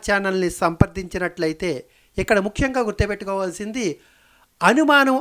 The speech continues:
అనే లక్షణం లేకుండా వివాహ ఛానల్ని సంప్రదించినట్లయితే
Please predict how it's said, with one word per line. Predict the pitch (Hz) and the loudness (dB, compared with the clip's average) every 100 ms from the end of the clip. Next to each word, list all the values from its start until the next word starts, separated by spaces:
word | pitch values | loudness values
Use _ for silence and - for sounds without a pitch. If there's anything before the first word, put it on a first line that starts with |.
| 208 | 0
అనే | 208 208 | 0 2
లక్షణం | 185 175 220 214 196 | 2 2 0 0 0
లేకుండా | 185 180 190 214 | 0 2 2 4
వివాహ | 196 165 196 208 196 | 4 4 4 2 2
ఛానల్ని | - 196 190 185 175 | 0 0 0 0 0
సంప్రదించినట్లయితే | - 175 165 175 185 170 180 175 170 160 160 185 117 | 0 0 2 0 0 -8 -8 -8 -6 -6 -2 -4 -4